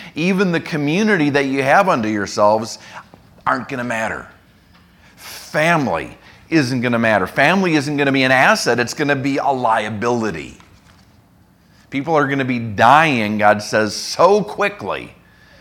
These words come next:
People are gonna be dying in such great numbers, there won't be time to mourn them all. There won't be time to bury them all. Their corpses will just sit out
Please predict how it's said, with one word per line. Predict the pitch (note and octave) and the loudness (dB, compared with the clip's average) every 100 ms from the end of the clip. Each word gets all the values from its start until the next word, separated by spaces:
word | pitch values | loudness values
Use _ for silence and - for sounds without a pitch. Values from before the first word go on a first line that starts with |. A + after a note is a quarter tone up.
| - - | -20 -10
People | C#3 F3 G3 | -4 -4 -2
are | F#3 E3+ | -2 0
gonna | F#3 E3+ | -2 -2
be | E3 D#3 - - _ _ _ C#3+ | -4 -6 -10 -20 _ _ _ -2
dying | D3+ F3 A#3 G#3+ | 2 4 4 2
in | E3+ | -2
such | - G#3 D3+ | 0 -2 -2
great | C3 C#3 C#3+ E3 A3 G3+ | -2 0 2 2 0 0
numbers, | A3 A#3+ A3 C3 A#2+ A#2+ | 2 4 4 4 4 0
there | C#3 D3+ | -4 -4
won't | C#3+ D3+ | -2 -4
be | D#3+ D3+ | -6 -10
time | D3+ C#3+ C#3 | -6 -6 -6
to | C#3 | -6
mourn | C3 B2+ B2+ A#2+ | -2 -2 -2 -4
them | F#2 | -6
all. | E2 C2+ - - _ _ _ _ _ _ - | -6 -8 -12 -20 _ _ _ _ _ _ -2
There | D3 | 2
won't | E3+ F3 | 4 2
be | F3+ | 0
time | E3 D3+ | 0 2
to | D3+ | 0
bury | B2 G#2+ D3+ G#3+ G#3+ D#3+ | 2 4 6 8 8 6
them | A#2+ G#2 G2+ | 4 4 6
all. | A2 A2+ A2+ - | 8 8 4 -2
Their | C3+ B2 | 0 0
corpses | - D#3+ - - C3 A2 | 4 4 4 -4 -6 -2
will | B2 A2+ | -2 -2
just | C#3+ C3+ - - | 0 -2 -2 -12
sit | - F3 E3 | -8 -2 4
out | C3+ D3 A2+ A2 | 6 8 6 2